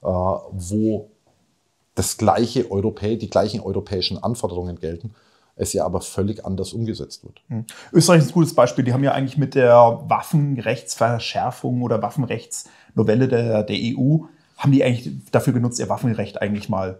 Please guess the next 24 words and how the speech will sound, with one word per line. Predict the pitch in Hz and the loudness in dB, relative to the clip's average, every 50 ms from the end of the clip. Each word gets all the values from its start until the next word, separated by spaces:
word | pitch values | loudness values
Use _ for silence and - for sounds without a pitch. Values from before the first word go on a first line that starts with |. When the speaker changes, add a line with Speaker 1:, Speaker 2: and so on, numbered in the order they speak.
| _ | _
Speaker 2:
wirklich | - 113 - - 101 - - _ _ _ _ _ _ | -12 -10 -10 -10 -12 -14 -16 _ _ _ _ _ _
sehr | - - 95 87 | -6 -4 -4 -4
zu | - - - - - 104 | -6 -10 -18 -12 -10 -8
modernisieren. | 90 85 87 85 87 87 - - 87 85 92 98 - - | -8 -6 -8 -10 -10 -12 -12 -12 -14 -14 -16 -14 -8 -8
Also | 110 110 113 107 110 - - - - - - - - - - - - - - - - | -6 -4 -4 -6 -6 -10 -12 -12 -14 -14 -14 -16 -20 -20 -20 -20 -20 -20 -20 -18 -12
man | 170 156 147 143 143 143 | -8 0 4 4 4 6
sagt | - 160 147 - - | 6 4 4 4 0
ja | 151 | 0
immer | 135 135 131 131 | 0 2 2 2
wieder, | 139 135 | 2 2
der | 123 - | 2 0
Österreicher, | 135 135 - - 135 131 131 135 127 131 127 127 127 | -2 -2 2 2 2 2 2 2 2 2 2 0 0
der | 123 120 - | -2 -2 0
österreichische | 139 135 - - 120 117 - 117 107 | -2 -2 0 0 0 0 0 0 -2
Waffenbesitzer | 117 120 - 123 113 - 127 107 - 120 | -2 -2 -2 -4 -4 -4 -4 -4 -4 -4
ist | 107 - | -4 -4
der | - 107 | -8 -8
klare | - 110 - 107 104 110 | 0 2 2 2 2 -2
Gewinner | 120 113 117 143 147 147 151 - - _ - - - - _ _ _ | -4 -2 0 0 0 -2 -4 -6 -12 _ -20 -20 -20 -20 _ _ _
aus | 131 123 - | 2 4 4
der | 139 | 4
ganzen | 120 120 120 123 135 | 4 4 4 4 2
Geschichte, | 131 131 - 131 131 - - 143 127 117 | 0 2 0 0 -2 2 2 2 4 6
weil | 123 110 113 113 113 117 117 | 8 8 8 6 4 2 0